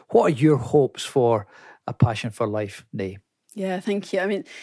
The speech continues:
Speaker 2: it's a real privilege to be part of A Passion for Life. And I think in the U K and across the world, we have this unique opportunity now to stop and to, um, question really what church is all about and what mission is all about.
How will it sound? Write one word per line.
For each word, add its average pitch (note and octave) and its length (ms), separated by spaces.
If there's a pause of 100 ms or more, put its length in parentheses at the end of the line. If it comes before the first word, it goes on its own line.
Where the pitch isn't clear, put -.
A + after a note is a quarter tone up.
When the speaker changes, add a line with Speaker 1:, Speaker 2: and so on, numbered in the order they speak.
(140)
Speaker 2:
it's G3 160
a A3+ 60
real G#3 200
privilege F3 420
to - 60
be E3 80
part F3+ 340
of F3 80
A E3+ 60
Passion E3+ 400
for E3 160
Life. E3 500
And F3 320 (380)
I G#3 220
think G3 340
in F#3 120
the F#3 100
U F#3 280
K F#3+ 320
and F3 100
across F3 280
the F#3 60
world, F3+ 180
we F3+ 100
have F3+ 300
this F3 260
unique F#3 380
opportunity F3+ 680
now D#3+ 320
to - 180
stop - 580
and E3+ 240
to, E3+ 300 (460)
um, F3+ 340
question F#3 800
really F#3+ 320
what F3 220
church - 360
is F3 100
all E3 180
about D#3+ 460
and E3 140
what E3 180
mission F3+ 420
is E3 160
all E3 180
about. D#3 440